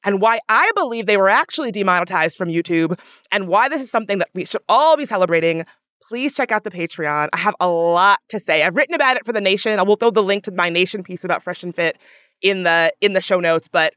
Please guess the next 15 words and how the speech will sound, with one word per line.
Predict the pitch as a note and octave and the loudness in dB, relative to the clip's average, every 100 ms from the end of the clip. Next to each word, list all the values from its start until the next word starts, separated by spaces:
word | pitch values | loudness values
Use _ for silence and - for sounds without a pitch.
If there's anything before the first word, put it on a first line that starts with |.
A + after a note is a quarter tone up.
| - | -4
yeah, | C#4 E3+ - - | -2 -2 -4 -6
this | D4 | -6
is | F4+ | -2
personal | C4 G4+ D4 G3 | 0 2 2 0
for | G3 | -2
me, | D#3+ | 0
if | D#3+ | 0
you | A#3+ | 0
can't | D4+ G3+ | 0 -2
tell. | - G3+ E3 | 0 0 2
I | C#3+ | 2
haven't, | A3 G#3+ F#3+ | 0 -4 -2
there, | A3+ B3 A#3+ _ _ _ - | 2 2 2 _ _ _ -4
I | A#3+ | -4
try | - B3 B3 C4 C4 | -4 -4 0 2 0